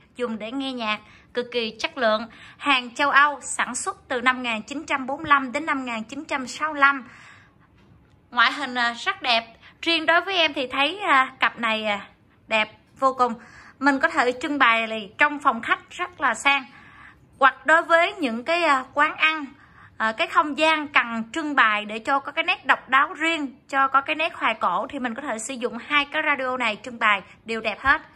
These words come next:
À, radio này, à, thùng vách dày dặn, sử dụng gỗ lạng một trăm phần trăm.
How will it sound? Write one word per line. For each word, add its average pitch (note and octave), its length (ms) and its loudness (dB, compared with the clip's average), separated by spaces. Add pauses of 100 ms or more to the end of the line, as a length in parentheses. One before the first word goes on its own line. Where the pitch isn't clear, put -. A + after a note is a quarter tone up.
(920)
À, A#3 220 2
radio D#4 340 4
này, A#3+ 300 0
à, A3 220 -2 (380)
thùng B3+ 300 -2
vách E4+ 160 4 (140)
dày A#3+ 220 0
dặn, A3 340 0
sử - 200 -4
dụng A#3 340 -2
gỗ A3+ 180 2
lạng A#3 380 2
một A3 260 -4
trăm C#4+ 220 2
phần A#3+ 220 -8
trăm. C#4+ 360 2